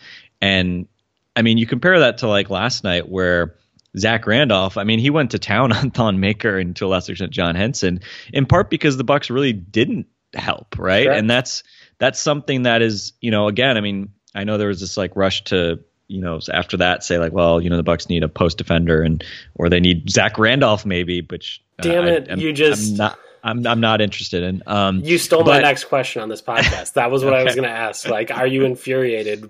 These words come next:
Speaker 2: when people bring up that, "Oh, the Bucks need a big guy that can do this"? 'Cause I am.
Speaker 1: <laughs> Well, let, let's put, let's, let's wait a minute for that. So,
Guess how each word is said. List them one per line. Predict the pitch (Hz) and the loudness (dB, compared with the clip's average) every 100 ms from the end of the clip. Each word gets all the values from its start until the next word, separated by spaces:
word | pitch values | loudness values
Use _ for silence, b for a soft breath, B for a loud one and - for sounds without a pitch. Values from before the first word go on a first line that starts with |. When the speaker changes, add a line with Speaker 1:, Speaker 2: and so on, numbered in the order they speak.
| _ | _
Speaker 2:
when | 117 113 107 | -6 -4 -4
people | 120 113 110 | -6 -8 -8
bring | 110 113 113 | -6 -4 -4
up | 110 - | -6 -6
that, | 104 - | -8 -4
"Oh, | 123 139 | -2 -2
the | - | -2
Bucks | 123 - - | -4 -4 -6
need | 139 127 | -6 -6
a | |
big | 107 147 156 | -4 0 0
guy | 135 117 | 0 -2
that | 113 113 | -2 -4
can | 117 | -6
do | 131 131 | -2 -4
this"? | 98 92 | -4 -12
'Cause | - 117 104 104 | -10 -8 -8 -12
I | 120 104 92 - - - | -12 -10 -12 -16 -8 0
am. | - - | 0 -2
Speaker 1:
<laughs> | - | -8
Well, | 113 131 | 0 2
let, | 147 160 | 4 2
let's | 160 156 | 0 -2
put, | 143 139 | -2 0
let's, | 143 135 | 0 0
let's | 127 123 | -2 0
wait | 127 120 | 2 4
a | |
minute | 107 110 | 4 2
for | 110 | 2
that. | 95 | 0
So, | 95 107 | 0 -4